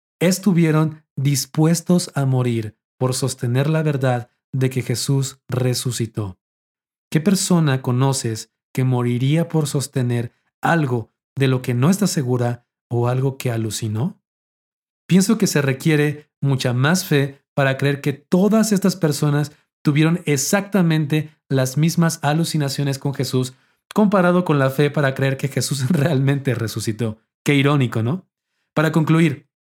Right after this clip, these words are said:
hay una frase muy atinada que William Sanday, doctor en teología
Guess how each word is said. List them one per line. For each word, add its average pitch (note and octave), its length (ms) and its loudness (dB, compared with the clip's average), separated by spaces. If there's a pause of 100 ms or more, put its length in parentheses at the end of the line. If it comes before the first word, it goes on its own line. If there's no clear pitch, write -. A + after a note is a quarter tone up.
(600)
hay E3+ 100 4
una F#3 140 4
frase E3+ 280 -2
muy D#3 140 0
atinada D3 600 -2 (200)
que C3 120 0
William D3+ 320 0
Sanday, B2 560 -2 (140)
doctor D3+ 260 -2
en F3+ 100 2
teología C3+ 720 -2